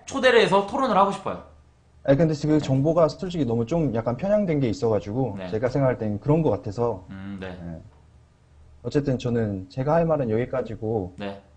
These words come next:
Speaker 2: 다음에 할 수 있는 그 해명 방송은 좀 더
Speaker 1: 네.
Speaker 2: 그 양측의 의견을 서로 들을 수 있고 토의할 수 있는 그런 방송이 될 수 있었으면 좋겠습니다.
Speaker 1: 네.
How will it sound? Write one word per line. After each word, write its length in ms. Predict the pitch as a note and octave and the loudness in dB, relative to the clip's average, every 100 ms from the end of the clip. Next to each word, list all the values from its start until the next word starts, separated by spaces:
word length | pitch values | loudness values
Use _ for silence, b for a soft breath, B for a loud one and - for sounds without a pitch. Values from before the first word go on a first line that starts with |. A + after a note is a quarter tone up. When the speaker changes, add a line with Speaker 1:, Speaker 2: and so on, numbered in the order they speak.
| - G#2 | -20 -16
Speaker 2:
다음에 520 | - A2+ B2+ B2+ A2+ G#2+ | 0 4 4 4 0 0
할 160 | D3+ | -2
수 260 | D3+ - D#3+ | -4 -4 -2
있는 260 | C#3+ B2+ A2+ | 0 0 0
그 140 | G#2+ | -2
해명 300 | D3+ E3+ D#3+ | -2 -2 -2
방송은 400 | A#2 A2 A#2+ A2+ | -2 -2 -4 -4
좀 180 | C#3 C#3+ | -4 -2
더 460 | B2+ A2 F#2 C#2 C#2+ | 2 2 2 -2 -6
Speaker 1:
네. 160 | G2 - _ _ _ - | -10 -14 _ _ _ -6
Speaker 2:
그 200 | A2 G#2 | -2 0
양측의 580 | A2+ B2 - C#3 A#2+ A2+ | 0 0 0 2 4 4
의견을 540 | A#2+ C#3 B2+ A#2 B2+ - | 2 2 2 2 -2 -6
서로 300 | - D3 C#3 | -2 -2 0
들을 240 | A#2 A#2+ | -2 -4
수 120 | - | -4
있고 160 | G2 G#2+ | -6 -6
토의할 280 | - F3 E3+ | -2 0 0
수 160 | - | -2
있는 160 | G#2+ F#2+ | -6 -6
그런 220 | G#2 B2 | -2 -2
방송이 300 | A2 G#2 G#2 | 0 -2 -4
될 100 | F#2+ | -6
수 180 | F#2 A2 | -8 -6
있었으면 360 | F#2+ A#2 G#2 - | -6 -6 -12 -14
좋겠습니다. 480 | - F2+ F2 E2 - _ _ _ - | -10 -10 -8 -12 -12 _ _ _ -16
Speaker 1:
네. 200 | G2 F#2 | -12 -12